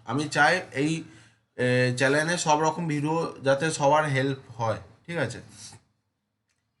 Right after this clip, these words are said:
কিছু ব্যাপার নয়, just বোঝবার ব্যাপার আছে। তোমাদের যে বোঝবার ব্যাপারটা থাকবে, সেটা তোমাদের, আহ, মাথায় আসা চাই যে হ্যাঁ, এটা এই বলে, এটা দু রকমভাবেই বলা যায়।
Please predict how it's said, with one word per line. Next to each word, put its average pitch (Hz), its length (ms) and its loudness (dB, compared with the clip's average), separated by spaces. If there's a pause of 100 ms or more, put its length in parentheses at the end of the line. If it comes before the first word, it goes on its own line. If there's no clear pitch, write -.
(200)
কিছু 165 240 -6
ব্যাপার 185 300 4
নয়, 190 140 2
just 185 260 4
বোঝবার 151 400 2
ব্যাপার 151 260 2
আছে। 147 320 -2 (420)
তোমাদের 151 580 0 (100)
যে 151 180 2
বোঝবার 147 440 2
ব্যাপারটা 147 360 -2
থাকবে, 139 300 -2
সেটা 143 260 -6
তোমাদের, 147 480 -2 (240)
আহ, 113 360 -2
মাথায় 127 420 2
আসা 147 240 0
চাই 143 200 -2
যে 139 140 0
হ্যাঁ, 135 260 2 (840)
এটা 151 400 4
এই 151 160 2
বলে, 156 260 2 (120)
এটা 143 400 -2 (200)
দু 165 140 2
রকমভাবেই 170 500 4
বলা 120 260 2
যায়। 101 200 -2